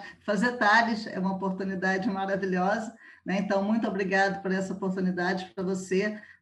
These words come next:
é, toda a equipe do Conscienciocast, é, toda a equipe da cip e todo o voluntariado da conscienciologia, por a gente poder fazer parte desse grupo, né? Então, eu só tenho a agradecer o imenso prazer de estar aqui.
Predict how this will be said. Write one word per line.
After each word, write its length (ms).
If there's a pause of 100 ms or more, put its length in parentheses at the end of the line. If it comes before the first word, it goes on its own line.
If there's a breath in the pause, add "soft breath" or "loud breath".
(140)
é, 240
toda 300
a 40
equipe 440
do 160
Conscienciocast, 1120 (480 soft breath)
é, 300
toda 240
a 40
equipe 320
da 260
cip 640 (300)
e 160
todo 340
o 60
voluntariado 760
da 80
conscienciologia, 800
por 140
a 80
gente 180
poder 260
fazer 260
parte 360
desse 220
grupo, 360 (220)
né? 260 (760 soft breath)
Então, 520
eu 140
só 160
tenho 220
a 60
agradecer 840
o 340
imenso 360
prazer 440
de 100
estar 200
aqui. 320